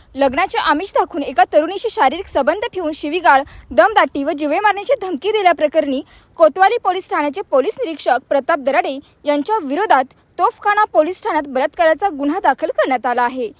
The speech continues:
त्यामुळे पोलीस दलात खळबळ उडाली आहे. तोफखाना पोलिसांकडून मिळालेल्या माहितीनुसार, तरुणीने वय तीस, राहणार मुंबई, मूळ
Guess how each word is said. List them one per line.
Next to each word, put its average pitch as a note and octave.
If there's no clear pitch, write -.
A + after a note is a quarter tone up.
त्यामुळे A4
पोलीस D#4+
दलात C#4
खळबळ D#4+
उडाली C#4
आहे. B3+
तोफखाना G4+
पोलिसांकडून G4
मिळालेल्या D#4+
माहितीनुसार, C#4
तरुणीने F4+
वय E4+
तीस, D4+
राहणार D4
मुंबई, D4
मूळ F4